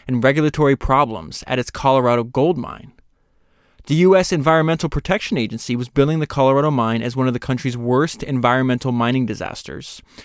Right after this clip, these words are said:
and the U S Justice Department had launched a criminal investigation. Compounding matters, Friedland's backup script, a hot gold play in Venezuela, was on its last legs.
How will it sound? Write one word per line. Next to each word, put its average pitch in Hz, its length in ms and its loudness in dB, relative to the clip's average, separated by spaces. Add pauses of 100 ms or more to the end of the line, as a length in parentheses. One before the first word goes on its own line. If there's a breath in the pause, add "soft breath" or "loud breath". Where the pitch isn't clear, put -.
(220 loud breath)
and 135 160 0
the 135 60 4
U 151 240 6
S 147 100 0
Justice - 480 0
Department 117 560 0 (200 soft breath)
had 147 120 0
launched 127 360 2
a 131 100 -8
criminal 127 420 -2
investigation. 123 1000 -2 (1000)
Compounding 170 720 4
matters, 104 540 -8 (260 soft breath)
Friedland's 175 520 2
backup 180 500 0
script, - 500 -12 (300)
a 135 80 -2
hot 139 440 0
gold 151 320 4
play 117 300 -2
in 113 100 -2
Venezuela, 123 600 0 (480 loud breath)
was 147 140 0
on 170 220 0
its - 120 -4
last 170 240 -2
legs. - 760 -6